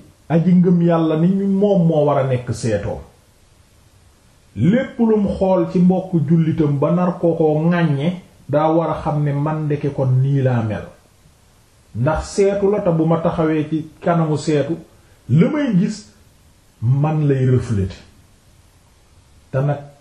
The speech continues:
kama tadiinu rek tudaan. Li nga lebre rek, buñ lay fay lool lañ lay fay. Allahu akbar.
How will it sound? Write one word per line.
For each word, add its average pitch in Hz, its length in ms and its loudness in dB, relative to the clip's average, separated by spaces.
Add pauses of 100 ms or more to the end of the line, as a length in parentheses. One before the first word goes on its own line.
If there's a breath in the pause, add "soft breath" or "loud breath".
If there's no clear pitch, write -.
(220)
kama 143 340 0
tadiinu 135 580 2
rek 123 220 0
tudaan. 113 460 2 (1300)
Li 127 180 0
nga 160 140 2
lebre 156 440 2
rek, - 200 0 (680)
buñ 147 340 0
lay 135 180 0
fay 131 260 2
lool 127 240 2
lañ 120 200 0
lay 117 160 2
fay. 110 260 -4 (2250)
Allahu 107 360 0
akbar. 113 360 -6